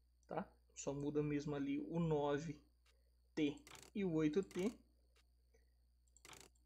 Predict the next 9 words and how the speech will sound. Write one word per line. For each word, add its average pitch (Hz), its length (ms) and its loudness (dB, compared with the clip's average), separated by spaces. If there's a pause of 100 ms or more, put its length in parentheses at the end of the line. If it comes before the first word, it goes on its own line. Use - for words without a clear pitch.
(240)
Aqui 180 360 -2
você 165 120 -2
escolhe 160 260 2
a 156 60 2
marca 151 260 0
que - 40 -14
você 156 200 -2
achar 160 260 -2
melhor. 180 480 4